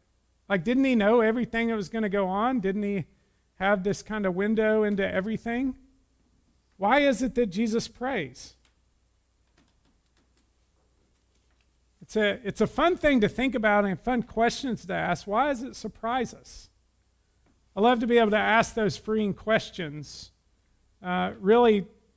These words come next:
'cause, 'cause part of that is that, that Luke says, uh, in Luke five, he says, "Yet the news about him spread all over, all the more, so that the crowds of people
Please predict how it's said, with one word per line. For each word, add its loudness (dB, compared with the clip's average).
'cause, 0
'cause -4
part 0
of 2
that 6
is 2
that, -4
that -2
Luke 0
says, 0
uh, -4
in -2
Luke 2
five, 2
he -2
says, -2
"Yet 0
the -8
news 0
about 0
him -6
spread -4
all 0
over, -4
all 2
the 0
more, -4
so -4
that -4
the -12
crowds 0
of -12
people -8